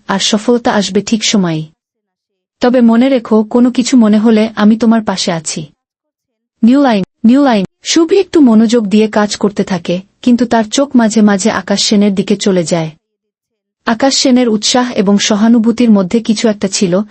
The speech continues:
যা তাকে নতুন উদ্যম দিয়ে সামনে এগিয়ে যেতে সাহায্য করছিল। নিউ লাইন, এদিকে মোহনা ও আকাশ সেন কিছুটা সময় একসাথে বসে গল্প করতে থাকেন,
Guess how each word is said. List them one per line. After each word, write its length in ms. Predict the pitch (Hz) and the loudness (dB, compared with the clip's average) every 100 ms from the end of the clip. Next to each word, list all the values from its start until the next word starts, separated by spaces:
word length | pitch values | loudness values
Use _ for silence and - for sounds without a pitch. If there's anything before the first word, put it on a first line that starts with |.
| _ - | _ -4
যা 160 | 208 | -2
তাকে 280 | 208 214 226 | -2 -2 0
নতুন 320 | 208 208 262 | 0 2 0
উদ্যম 380 | 269 214 190 233 | 2 0 2 2
দিয়ে 180 | 208 208 | 2 0
সামনে 360 | - 214 196 208 | 0 0 2 0
এগিয়ে 320 | 196 190 202 | 0 0 0
যেতে 260 | 202 196 | 0 -2
সাহায্য 420 | 202 202 196 170 208 | -2 -2 -2 -2 -2
করছিল। 480 | 180 - - 165 165 _ _ _ _ _ _ _ _ _ 226 | -4 -6 -8 -8 -12 _ _ _ _ _ _ _ _ _ 2
নিউ 180 | 262 | 2
লাইন, 220 | 277 214 180 _ 254 | 2 0 -2 _ -2
এদিকে 420 | 240 269 254 254 | 0 0 0 2
মোহনা 440 | 233 220 269 311 | 2 4 2 2
ও 100 | 262 | 0
আকাশ 400 | 226 202 - 233 | -2 -2 -2 -2
সেন 200 | - 240 | 0 0
কিছুটা 380 | 233 240 226 226 | 0 -2 -2 -2
সময় 340 | - 226 220 | 0 2 2
একসাথে 440 | 220 196 - 226 220 | 0 -4 -4 -2 0
বসে 320 | 190 185 220 | -2 -2 -2
গল্প 340 | 185 190 185 | 0 -2 -4
করতে 280 | 208 185 - | -4 -6 -6
থাকেন, 400 | 180 165 185 208 | -8 -8 -2 -2